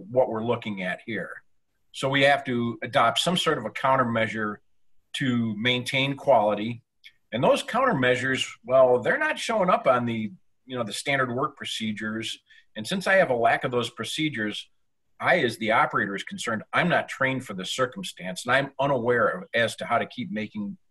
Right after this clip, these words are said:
good product. And I get a lot of scrap and rework, 'cause what I'm trying to do is I'm trying to respond to a machine, um, that's not making a good product,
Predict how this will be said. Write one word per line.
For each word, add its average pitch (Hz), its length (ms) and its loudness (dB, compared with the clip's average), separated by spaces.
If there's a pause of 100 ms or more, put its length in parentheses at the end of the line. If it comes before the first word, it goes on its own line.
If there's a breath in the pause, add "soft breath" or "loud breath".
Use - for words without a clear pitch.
(300)
good 123 280 -2
product. 110 560 0 (360 soft breath)
And 127 80 0
I 123 40 2
get 120 140 2
a 113 40 2
lot 110 200 4
of 107 80 0
scrap 110 380 0
and 113 100 -6
rework, 117 400 -4
'cause - 180 -8 (260)
what 165 100 2
I'm 175 100 2
trying 175 240 2
to 156 60 -2
do 143 100 -2
is 139 100 0
I'm 113 120 0
trying 147 220 2
to 131 40 -2
respond 123 480 0
to 113 80 -4
a 104 60 -4
machine, 104 680 -4 (460)
um, 104 400 -2
that's 123 220 -2
not 135 180 2
making 117 280 -4
a 101 40 -6
good 104 280 -4
product, 95 540 -2